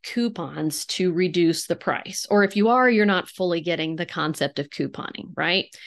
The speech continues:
So yes, you're, you're collecting coupons. That's gonna reduce the price that you pay out of pocket. And I like to compare coupons are like frequent flyer miles. So we collect frequent flyer miles. That's gonna reduce the price that we're paying out of pocket.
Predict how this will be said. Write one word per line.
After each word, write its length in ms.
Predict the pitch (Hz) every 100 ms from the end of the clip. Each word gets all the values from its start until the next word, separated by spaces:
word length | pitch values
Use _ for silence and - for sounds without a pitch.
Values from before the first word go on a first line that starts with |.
| - -
So 120 | -
yes, 600 | 233 190 190 165 220 240 202
you're, 200 | 180 -
you're 200 | - 175
collecting 580 | - - 170 220 - 294
coupons. 880 | 277 233 208 202 190 196 196 190 -
That's 340 | - 139 - -
gonna 200 | 208 196
reduce 420 | 196 175 175 -
the 120 | 185
price 340 | - 156 160 -
that 120 | -
you 140 | 160
pay 260 | - 143 127
out 120 | 123
of 120 | -
pocket. 340 | - - - -
And 140 | 175
I 300 | 170 262 277 262 -
like 260 | 180 180
to 120 | 202 - -
compare 380 | 196 - 165 143
coupons 760 | - 277 269 254 247 233 226 -
are 160 | 185
like 480 | 185 180 175 180 180
frequent 480 | - - 180 170 -
flyer 300 | 151 123 -
miles. 340 | - - - -
So 160 | - 165
we 140 | 175
collect 440 | 175 269 311 320
frequent 320 | - 254 240 -
flyer 220 | 202 190
miles. 240 | 185 175
That's 140 | 180 -
gonna 180 | 190
reduce 480 | 175 170 151 170 170
the 80 | -
price 380 | - 151 143 147
that 100 | -
we're 80 | 160
paying 320 | - 131 120
out 60 |
of 40 | 117
pocket. 300 | - -